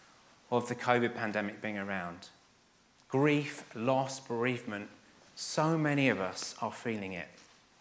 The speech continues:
And it comes in all sorts of ways and as a result of all sorts of different things. Yes, death certainly leaves us grieving.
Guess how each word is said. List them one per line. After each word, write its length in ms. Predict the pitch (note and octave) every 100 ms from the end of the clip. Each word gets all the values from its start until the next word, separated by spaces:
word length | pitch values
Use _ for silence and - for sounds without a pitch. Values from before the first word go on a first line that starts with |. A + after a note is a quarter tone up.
| _ _ _ - - - - - - - _ _ _ _ -
And 140 | C3+ D#3+
it 80 |
comes 320 | - F#3+ F#3+ F#3
in 80 |
all 100 | F3+
sorts 400 | F3 - F3+ F3
of 140 | E3 D3
ways 320 | E3+ F3 C#3+
and 100 | C3+
as 80 | C3
a 40 |
result 280 | C#3+ E3 D3+
of 100 | C3+
all 220 | E3 F3
sorts 320 | E3 D3+ A#2
of 80 | B2+
different 320 | D3 C#3 C3+
things. 580 | C3 D#3+ A#2+ A2+ - - - - - -
Yes, 340 | E3 D#3+ -
death 280 | - E3 -
certainly 480 | - E3 D#3 C3+ B2
leaves 320 | A#2+ A#2 A2
us 100 | A2
grieving. 560 | - A#2 A2+ G2+ F#2